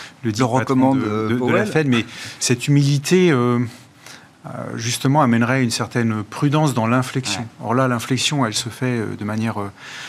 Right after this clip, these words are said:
Speaker 1: très, très brutale, sans qu'on connaisse exactement quelles seront les conséquences dans la sphère économique et financière de ce, de ce changement de, de régime. Et sur la base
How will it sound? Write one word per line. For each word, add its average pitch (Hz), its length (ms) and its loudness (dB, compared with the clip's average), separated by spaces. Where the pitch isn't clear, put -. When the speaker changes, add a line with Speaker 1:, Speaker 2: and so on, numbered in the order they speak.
Speaker 1:
très, - 180 -2
très 123 240 -2
brutale, 120 640 0
sans - 220 0
qu'on 127 140 -4
connaisse 135 440 2
exactement 135 800 0
quelles 120 140 -4
seront - 180 -2
les 117 80 0
conséquences 123 580 -2
dans 117 80 0
la 117 100 0
sphère 117 220 -2
économique 117 460 -2
et 113 60 -4
financière 120 600 -4
de 113 180 -2
ce, 107 400 -2
de 104 180 -8
ce - 160 -6
changement 123 500 0
de, 101 360 -4
de 107 100 -8
régime. 110 640 -2
Et 156 160 4
sur 147 280 2
la 143 140 2
base 143 320 0